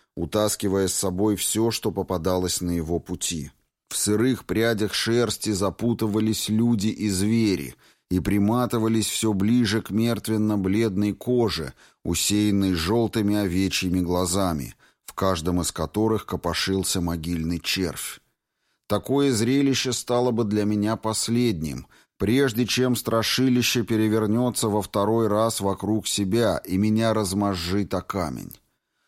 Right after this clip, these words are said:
Материалом для этого кошмарного видения послужил раздутый труп барана-утопленника —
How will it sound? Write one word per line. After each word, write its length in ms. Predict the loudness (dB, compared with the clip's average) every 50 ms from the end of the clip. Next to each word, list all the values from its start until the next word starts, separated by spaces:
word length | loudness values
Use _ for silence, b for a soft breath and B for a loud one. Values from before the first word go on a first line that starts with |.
| _ _ -4
Материалом 800 | -2 0 0 0 0 0 2 2 2 2 2 2 2 2 2 2 2
для 140 | 4 4 4
этого 400 | 4 2 2 0 0 0 0 0
кошмарного 760 | 0 -2 -2 -2 -2 0 0 0 0 0 0 0 2 2 0
видения 680 | 2 0 -2 -2 0 0 2 2 2 2 2 2 0 -2
послужил 720 | -2 -4 -4 -2 -2 -2 -2 -2 0 0 0 2 2 2
раздутый 640 | 2 0 0 -2 -2 -2 -2 -2 0 -2 -2 -4 -2
труп 320 | -2 -2 0 0 0 0
барана-утопленника — 1500 | 0 0 2 2 2 2 2 2 2 2 2 2 0 0 0 0 0 0 0 -2 -6 -6 -6 -8 -8 -8 -8 -10 -10 -10